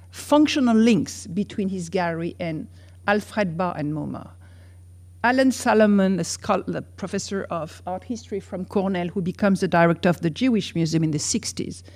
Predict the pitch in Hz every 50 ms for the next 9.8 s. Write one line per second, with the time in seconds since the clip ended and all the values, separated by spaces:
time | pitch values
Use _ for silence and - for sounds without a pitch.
0 | - - - - - 202 196 170 175 165 - 147 - - - - - 160 143 -
1 | - 139 165 - - - - - - - - - - - - - 240 240 240 220
2 | 220 180 202 262 285 302 277 - - 208 170 147 143 - - 143 - - - -
3 | - - - - - - - 214 202 196 202 208 196 - - - - - - -
4 | - - - - - 202 190 180 202 208 185 180 - 208 175 - 208 185 165 147
5 | 135 - - - - - - - - - - - - - - - - - - -
6 | - - 185 180 175 170 165 - - - - - - - - - - - - -
7 | - - - - - - - - - - - - 214 202 208 202 202 196 190 185
8 | 175 175 175 175 175 175 170 - - - - - 175 - - - 269 285 208 151
9 | - - - 175 151 156 170 165 - 175 160 - 165 151 - -